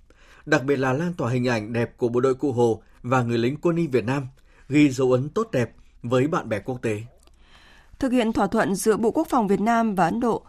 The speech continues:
Speaker 2: trong khuôn khổ chuyến thăm Ấn Độ của Bộ trưởng Quốc phòng, Đại tướng Phan Văn Giang hồi tháng sáu vừa qua,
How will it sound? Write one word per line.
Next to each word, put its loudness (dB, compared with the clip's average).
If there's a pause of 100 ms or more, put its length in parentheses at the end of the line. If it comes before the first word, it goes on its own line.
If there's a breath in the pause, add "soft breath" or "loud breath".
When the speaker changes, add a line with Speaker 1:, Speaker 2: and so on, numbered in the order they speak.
(140 soft breath)
Speaker 2:
trong -2
khuôn 0
khổ 0
chuyến 0
thăm -2
Ấn 0
Độ 2
của -4
Bộ -2
trưởng 0
Quốc -4
phòng, 0 (160)
Đại -2
tướng 0
Phan -2
Văn 0
Giang 0
hồi -2
tháng -4
sáu -4
vừa 0
qua, 0